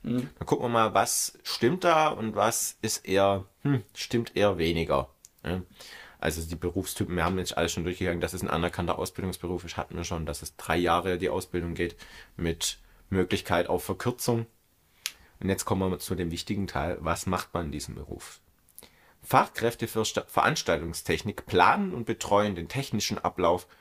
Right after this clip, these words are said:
Speaker 2: von Veranstaltungen und sind an deren Durchführung beteiligt. Das haben wir schon
Speaker 1: Ja,
Speaker 2: bekräftigt,
Speaker 1: das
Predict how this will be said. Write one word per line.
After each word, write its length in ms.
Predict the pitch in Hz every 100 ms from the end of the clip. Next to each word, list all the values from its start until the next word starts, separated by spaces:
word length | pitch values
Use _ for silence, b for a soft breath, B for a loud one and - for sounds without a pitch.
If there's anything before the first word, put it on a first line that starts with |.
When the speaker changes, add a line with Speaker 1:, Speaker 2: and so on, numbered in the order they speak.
| b
Speaker 2:
von 180 | - 92
Veranstaltungen 840 | - - 113 - 123 113 113 104 104 b b
und 200 | - 90
sind 400 | - 131 208 - -
an 220 | 87 87
deren 340 | 92 90 87 82
Durchführung 500 | 147 - 110 107 98
beteiligt. 640 | 95 - 71 67 - - -
Das 180 | 78 85
haben 80 | 80
wir 80 | 78
schon 160 | 117
Speaker 1:
Ja, 140 | 123 - - -
Speaker 2:
bekräftigt, 580 | 90 - 98 226 233
Speaker 1:
das 60 | 247